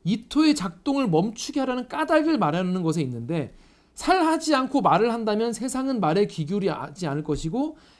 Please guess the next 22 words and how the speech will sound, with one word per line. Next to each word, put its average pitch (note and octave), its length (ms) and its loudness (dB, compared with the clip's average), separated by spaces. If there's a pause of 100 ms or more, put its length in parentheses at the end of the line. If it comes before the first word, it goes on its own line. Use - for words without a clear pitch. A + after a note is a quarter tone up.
세상에 D#4 420 0
들리게 A#3 360 0
말을 G3+ 280 2
하려면 A#3+ 260 -2
살하고 F#4 460 -2
나서 A3+ 280 2
말을 G3+ 300 4
하는 A#3+ 140 -2
수밖에 A3+ 200 -4
없을 E3+ 200 -4
터인데 G3 600 0 (500)
말은 A#3 340 8
혼자 C4 320 2
주저거리는 A3+ 600 2
것이 G#3+ 260 0
아니라 F3 340 4
이 F3 180 -2
세상에 A3+ 360 -4
대고 D#3+ 340 0
알아들으라고 F#3 560 2
하는 F#3+ 180 -2
것일진데 D#3 720 -2